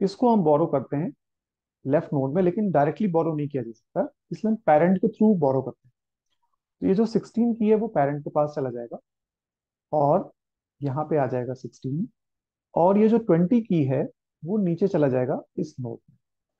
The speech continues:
तो इस node में कौन कौन सी की बच, आ जाएंगी? ट्वेंटी, ट्वेंटी थ्री और ट्वेंटी सेवन।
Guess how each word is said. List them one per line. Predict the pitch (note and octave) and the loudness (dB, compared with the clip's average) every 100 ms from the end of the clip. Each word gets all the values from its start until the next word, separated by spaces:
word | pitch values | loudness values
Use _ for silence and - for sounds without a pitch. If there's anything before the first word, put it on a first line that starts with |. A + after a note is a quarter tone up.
| _ - | _ -8
तो | C3 | -2
इस | A3 G#3 | 0 2
node | G3+ G3+ | 4 4
में | G#3+ | 4
कौन | E3+ E3+ | 2 2
कौन | F#3 F#3+ | 0 -2
सी | F#3 | -2
की | - F#3 | -2 -2
बच, | F3 - - | -2 -4 -2
आ | E3 | 0
जाएंगी? | D#3 F3 G3 | 2 2 0
ट्वेंटी, | D#4 - D3 C#3 C3 G#3+ C#4+ _ _ _ _ _ _ - | -2 -4 -4 -4 -4 -4 -4 _ _ _ _ _ _ -6
ट्वेंटी | C3+ C3+ F3+ | -6 -4 -4
थ्री | F#3 A3 C#4+ - _ - | -2 -2 -2 -8 _ -4
और | C#3 F3 A3+ _ | 0 0 -2 _
ट्वेंटी | B2+ B2 E3 | -10 -4 0
सेवन। | A3+ B3+ C#3 | 2 2 -2